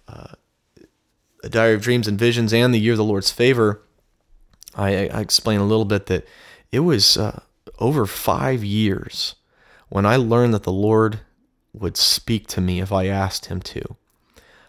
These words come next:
I prayed for five years, every single day, asking the Lord to speak to me. And during those five years, he never spoke.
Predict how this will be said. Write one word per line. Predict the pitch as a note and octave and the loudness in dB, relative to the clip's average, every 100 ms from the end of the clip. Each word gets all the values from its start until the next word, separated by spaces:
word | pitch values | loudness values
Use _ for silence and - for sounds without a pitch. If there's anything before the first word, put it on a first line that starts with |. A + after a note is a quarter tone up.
| _ | _
I | G#2+ | -2
prayed | A2+ - A2+ G#2 | -2 2 2 2
for | - | -2
five | F2+ - G2+ G2 G2+ G2 | -6 -2 0 2 2 0
years, | F#2 F2+ G#2 - | -4 -4 -4 -4
every | G2 G#2 G#2+ G2 | -2 -2 -2 -2
single | - G2 F#2 F2 | 0 0 0 -4
day, | F2+ F2+ F2+ - | -4 -4 -4 -4
asking | - G2+ - A2+ G2+ | -2 -2 0 -2 -2
the | |
Lord | F#2+ G2 F#2 | -2 -2 -4
to | - | -6
speak | G2+ - - G#2 - | -4 -4 -4 -10 -8
to | - | -10
me. | A1 A2 - _ _ _ _ - | -10 -12 -18 _ _ _ _ -6
And | G2+ | -2
during | G2+ A#2+ A#2+ | 2 4 6
those | G#2+ F#2+ | 4 2
five | - G2+ G2+ G2 | 0 2 2 2
years, | G#2 G#2+ F#2+ F#2 - - _ _ | 2 2 2 0 -6 -10 _ _
he | - A#2+ | -2 2
never | B2 C3 | 2 0
spoke. | - - A2+ A2+ - | -2 -2 -2 -2 -10